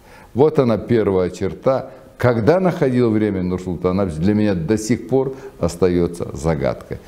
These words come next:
Но это факт. И мы из недели в неделю записывали поручения, записывали формы и методы решения.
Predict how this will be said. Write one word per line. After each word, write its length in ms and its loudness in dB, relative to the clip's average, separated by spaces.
Но 140 4
это 160 2
факт. 380 -2
И 100 4
мы 260 2
из 320 0
недели 380 2
в 80 0
неделю 580 0
записывали 720 0
поручения, 640 -2
записывали 680 2
формы 560 0
и 40 2
методы 520 0
решения. 600 -4